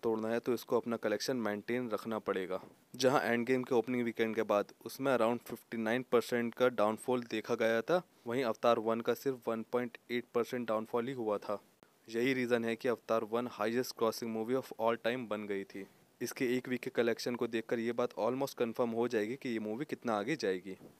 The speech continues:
तो दोस्तों, अगर आपको ऐसी ही movie updates और reviews देखना है तो हमारे channel को subscribe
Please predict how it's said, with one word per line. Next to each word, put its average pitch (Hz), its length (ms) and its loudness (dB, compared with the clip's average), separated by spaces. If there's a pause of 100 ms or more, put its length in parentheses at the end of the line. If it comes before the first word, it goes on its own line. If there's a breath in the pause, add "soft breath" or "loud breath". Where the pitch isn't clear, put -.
(320)
तो 123 60 -14
दोस्तों, 131 360 4
अगर 120 120 2
आपको 117 320 2
ऐसी 110 300 -2
ही 160 60 -2
movie 120 280 -2
updates 113 460 -2
और 120 160 -6
reviews 113 420 -6
देखना 113 280 -4
है 143 140 -4
तो 147 140 -4
हमारे 113 220 6
channel 107 280 -4
को 131 100 -6
subscribe 107 480 -4